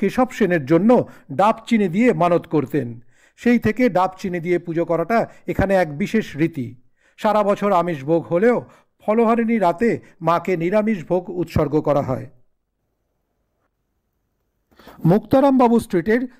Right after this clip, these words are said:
শ্রী শ্রী আঠেরো হাত কালী মন্দির একশো পঁচিশ বছরেরও বেশি প্রাচীন। তান্ত্রিক আশুতোষ মুখোপাধ্যায় নেপালের গুহায় তন্ত্র সাধনা করতে গিয়ে খুঁজে পান খুবই ছোট্ট আকারের একটি চণ্ডীরূপী কালী।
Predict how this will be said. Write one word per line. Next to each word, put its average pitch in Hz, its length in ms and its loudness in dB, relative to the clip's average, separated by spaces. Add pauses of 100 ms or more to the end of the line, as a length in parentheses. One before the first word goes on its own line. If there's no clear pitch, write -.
(100)
শ্রী 226 180 2
শ্রী 226 220 0 (200)
আঠেরো 254 320 2
হাত 233 180 0 (120)
কালী 175 180 2
মন্দির 180 360 -2 (300)
একশো 196 200 -4 (120)
পঁচিশ 226 300 2 (120)
বছরেরও 196 440 2
বেশি 165 280 0
প্রাচীন। 147 400 -2 (640)
তান্ত্রিক 220 400 2 (200)
আশুতোষ 233 360 2
মুখোপাধ্যায় 196 680 0 (260)
নেপালের 214 480 2
গুহায় 170 480 -2
তন্ত্র 214 320 0
সাধনা 196 360 0
করতে 170 380 -2
গিয়ে 214 220 0 (300)
খুঁজে 190 260 -2
পান 214 200 2 (260)
খুবই 262 260 2
ছোট্ট - 320 -4 (180)
আকারের 185 340 0
একটি 190 260 -4 (340)
চণ্ডীরূপী 240 560 2
কালী। 151 320 0